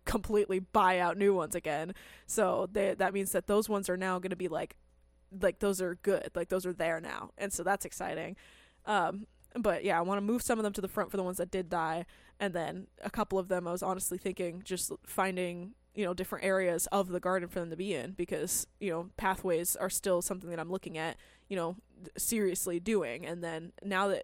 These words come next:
we've got the idea of the whole five gallon bucket in the ground thing, it completely changes the way that I want to do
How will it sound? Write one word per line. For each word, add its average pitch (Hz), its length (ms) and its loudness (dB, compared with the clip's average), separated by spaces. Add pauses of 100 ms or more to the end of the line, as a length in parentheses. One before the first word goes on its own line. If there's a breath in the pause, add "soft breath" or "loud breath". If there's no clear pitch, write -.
we've 190 260 -4
got 190 220 2
the 185 120 0
idea 180 400 0
of 170 240 -4
the 180 80 -6
whole 175 400 0 (420 loud breath)
five 220 240 4
gallon 196 220 0
bucket 202 340 2
in 202 80 -2
the 190 60 -4
ground 202 360 0
thing, 285 380 0
it - 320 -2
completely 220 420 -2
changes 208 380 -2
the 208 80 0
way 190 160 4
that 190 100 -2
I 175 100 2
want 190 240 -6
to 208 100 -4
do 180 560 -2